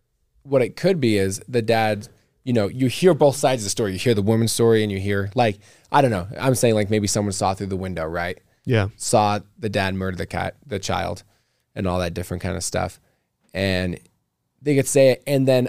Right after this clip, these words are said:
Speaker 1: I don't know, after the kids see, they survive the clone incident, right?
Speaker 2: Uh-huh.
Speaker 1: And they have already heard about this story 'cause this is probably big news. You know, you're in a local town.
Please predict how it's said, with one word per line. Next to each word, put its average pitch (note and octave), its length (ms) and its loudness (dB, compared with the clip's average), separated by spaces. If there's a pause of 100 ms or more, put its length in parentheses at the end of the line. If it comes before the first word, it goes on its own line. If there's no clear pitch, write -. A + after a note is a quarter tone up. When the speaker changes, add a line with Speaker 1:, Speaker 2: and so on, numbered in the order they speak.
Speaker 1:
I D#3 100 6
don't C#3+ 100 8
know, A#2+ 200 0
after D3+ 320 0
the C3 140 0
kids D3 340 0
see, C3 640 2
they C3+ 160 4
survive B2 500 2
the A2 100 -2
clone A2 240 -2
incident, F2+ 360 -8
right? F#2 320 -8 (360)
Speaker 2:
Uh-huh. A#2+ 260 0 (760)
Speaker 1:
And A#2+ 160 4
they A#2+ 40 8
have A#2+ 180 6
already B2+ 180 6
heard A#2+ 220 4
about G2 160 4
this F#2+ 140 -2
story G#2 360 -2
'cause A#2 160 -2
this C#3 120 2
is A#2 60 -4
probably A#2 260 0
big A#2 260 -2
news. A2 280 -2
You F#2+ 60 -6
know, F#2+ 100 -4
you're G2+ 180 -2
in G2 60 -4
a G2 40 -4
local F#2+ 280 -6
town. F#2+ 360 -6